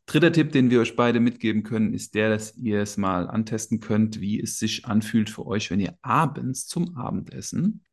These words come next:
mehr Kohlenhydrate isst. Kartoffeln, Süßkartoffeln,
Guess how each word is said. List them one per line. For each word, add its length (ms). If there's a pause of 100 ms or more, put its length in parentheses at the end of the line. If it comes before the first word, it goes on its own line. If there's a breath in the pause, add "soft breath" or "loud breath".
(140)
mehr 260
Kohlenhydrate 1000
isst. 540 (320)
Kartoffeln, 1120
Süßkartoffeln, 1300